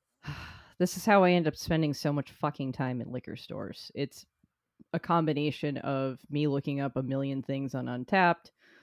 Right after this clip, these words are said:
uh, me having to look at everything they have if they have a good selection, and talking to people. Like, no, I mean,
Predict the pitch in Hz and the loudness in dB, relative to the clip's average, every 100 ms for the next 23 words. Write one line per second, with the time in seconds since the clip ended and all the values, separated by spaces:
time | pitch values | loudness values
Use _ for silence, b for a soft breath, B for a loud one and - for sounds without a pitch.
0 | b b _ - 147 143 135 139 - _ | b b _ -4 0 2 0 -4 -10 _
1 | _ _ 165 180 180 160 160 165 151 143 | _ _ -4 0 2 2 2 2 0 0
2 | 147 139 123 _ _ _ - 160 160 147 | 0 -2 -4 _ _ _ 2 2 2 -2
3 | 143 147 139 127 131 185 190 151 143 135 | 0 -2 -2 -4 0 6 6 6 2 0
4 | - 135 139 139 135 131 - 135 143 - | 0 0 0 -2 -6 -6 -6 -2 -2 -2
5 | 127 127 131 b b b _ - 156 156 | -8 -6 -8 b b b _ -6 0 0
6 | 151 - - - 165 131 123 107 - - | 0 -4 -6 -2 0 -2 -8 -6 -10 -10
7 | - - _ _ _ _ _ _ _ _ | -16 -18 _ _ _ _ _ _ _ _
8 | _ _ _ - 147 135 127 - _ _ | _ _ _ -6 -2 0 -2 -10 _ _
9 | _ _ _ _ _ _ _ _ _ _ | _ _ _ _ _ _ _ _ _ _
10 | _ _ _ _ - 143 190 147 160 151 | _ _ _ _ -4 4 4 4 2 2
11 | 151 139 | 0 -2